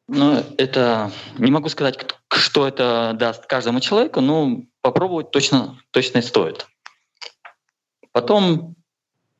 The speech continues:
динамическую медитацию тоже практикую, ну, буквально там раз в неделю,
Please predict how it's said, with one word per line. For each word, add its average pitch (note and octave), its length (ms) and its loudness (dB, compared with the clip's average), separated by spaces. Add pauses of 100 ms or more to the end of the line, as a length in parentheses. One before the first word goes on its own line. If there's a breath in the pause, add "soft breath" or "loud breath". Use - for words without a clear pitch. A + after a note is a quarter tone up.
(1600 loud breath)
динамическую D3+ 520 4
медитацию B2+ 540 0
тоже F#2+ 640 -2
практикую, G2+ 500 0
ну, G#2 220 4
буквально G2 480 0
там F2+ 440 -6
раз - 220 -2
в - 20 0
неделю, A2 560 0